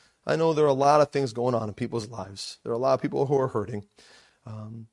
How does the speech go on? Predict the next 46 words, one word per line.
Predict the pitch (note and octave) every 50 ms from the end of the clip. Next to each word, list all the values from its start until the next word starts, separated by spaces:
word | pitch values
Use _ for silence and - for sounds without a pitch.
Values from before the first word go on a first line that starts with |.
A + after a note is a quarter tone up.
| _ _ _
Lord | D#3 D3+ D3 C#3+
God, | D3+ C#3 C3
we | B2+
pray | - - D3 D3
that | C#3
we | C3+ C#3+
might | C#3 C#3 C#3 C#3
be | C3+ C#3
able | C#3 C3+ C3 C3
to | - - C3+ B2 A#2+ -
just | - A#2+ - - C3
listen | C3+ D#3 E3+ - - F3 F3 E3 -
to | - D3
your | C#3+ D3 D3
voice | B2+ C#3 C#3 D3 D3 C#3+ -
this | D3 C#3 - -
morning. | A#2 G#2 A2 G#2+ G#2+ A2+ A#2 - _ _ _ _ _ _ _ _ -
And, | - D#3+ D#3
and | D3 C#3+
if | C#3+ C#3 -
we | D3 D3+
were | D3 D#3
to | D#3
hear | D3 - - E3 E3 E3+ D#3+
your | D#3 D#3 C#3+
voice | C3 C#3+ D3 D3+ D3 -
this | - C3+ - -
morning, | C#3 C#3 C#3 C3+ C3+
I | C3+
would | C3 C3
ask | C3+ C3+ C3 -
that | - -
we | C3+ C3+
would | C3 C3
not | C3+ C#3 C#3 C#3+ -
harden | - - B2 B2+ C3+ C#3+ C#3
our | C#3+ C#3+ C#3
hearts. | - - - G#2+ A2+ - - - - - _ _ _ _ _ _ _ _ _ _ _ _ _
Lord | - A#2 A#2 A2+
God, | A2 A#2+ A2+ A2+ A2 A2 G#2+
that, | G#2+ G#2+ G#2 G#2 - - -
uh, | A2 G#2 G#2 G#2
your, | G#2 G#2+ B2+ D3 D3+ D3 D3 C#3 - - _ - _ _ _ _ _ _ _ _ _ _ -
uh, | B2 A#2
Holy | A2+ - - D3+ D3+
Spirit, | C#3 - - - A#2 A2 G#2+ G#2 G#2 -